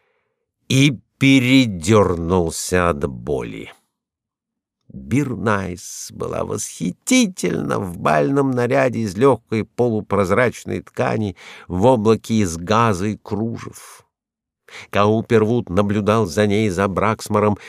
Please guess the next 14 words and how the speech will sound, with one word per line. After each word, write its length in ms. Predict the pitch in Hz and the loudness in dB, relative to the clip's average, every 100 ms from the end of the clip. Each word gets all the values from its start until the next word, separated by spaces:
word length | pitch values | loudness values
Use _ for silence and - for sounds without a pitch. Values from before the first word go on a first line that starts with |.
| - | -8
из 160 | 113 101 | -4 0
соседней 680 | - 104 - 113 101 107 - _ | 0 0 2 0 2 -2 -4 _
комнаты, 720 | - 110 101 95 92 95 - | 0 4 4 4 0 -2 -4
где 220 | 92 80 101 | -6 0 2
он 140 | 90 | 2
сидел, 500 | - - 85 98 90 | -2 -6 0 2 2
будто 640 | 90 85 135 123 _ - | -2 2 4 4 _ -2
бы 200 | 117 90 | 0 2
углубившись 840 | 101 95 85 101 82 101 - 95 90 | 0 0 -2 -2 0 -2 -2 -8 -8
в 100 | - | -10
книгу, 560 | - 107 107 95 95 - - - - - - | -2 2 4 4 -2 -4 -14 -20 -20 -20 -18
и 80 | - | -12
вздыхал. 1040 | 82 78 76 85 69 69 69 62 60 60 - - - - _ _ _ _ _ - _ _ _ _ _ _ _ _ _ _ | -8 -8 -8 -10 -10 -10 -10 -10 -10 -14 -16 -16 -16 -20 _ _ _ _ _ -20 _ _ _ _ _ _ _ _ _ _
Увы, 640 | 147 147 139 220 208 151 | 2 4 8 8 8 6